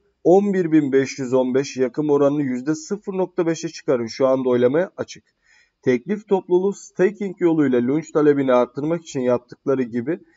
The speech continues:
yakma oranını arttırarak lunge arzını azaltmaya odaklanması konusunda bilgilendirmeyi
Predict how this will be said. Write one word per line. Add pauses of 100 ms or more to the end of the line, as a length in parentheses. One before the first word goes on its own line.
(160)
yakma
oranını
arttırarak
lunge
arzını
azaltmaya
odaklanması
konusunda
bilgilendirmeyi